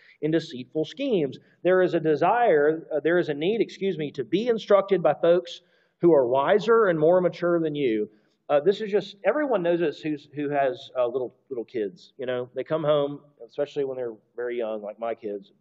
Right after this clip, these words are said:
believing something ridiculous that someone told them at, at school, okay? And I'm like, "Son, that's just silly. That's silly."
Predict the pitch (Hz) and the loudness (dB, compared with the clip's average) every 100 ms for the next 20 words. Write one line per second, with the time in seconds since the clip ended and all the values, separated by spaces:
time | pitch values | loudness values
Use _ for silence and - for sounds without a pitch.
0 | - 110 117 135 135 - 127 113 117 107 | -10 -4 -2 -2 -4 -6 -8 -6 -8 -8
1 | 113 - 104 101 - 107 120 117 110 107 | -10 -8 -8 -8 -10 -14 -12 -10 -10 -8
2 | 104 104 101 - 107 92 - 98 87 - | -8 -8 -12 -18 -18 -16 -14 -12 -14 -16
3 | _ _ _ _ _ _ _ - 98 127 | _ _ _ _ _ _ _ -12 -8 -6
4 | 123 - _ _ _ _ 131 120 101 - | -8 -16 _ _ _ _ -6 -4 -6 -8
5 | 110 92 110 107 113 - 104 78 76 _ | -8 -6 -10 -12 -14 -10 -12 -12 -20 _
6 | _ _ _ _ _ _ _ _ _ 127 | _ _ _ _ _ _ _ _ _ -12
7 | - 160 113 | -4 -2 -2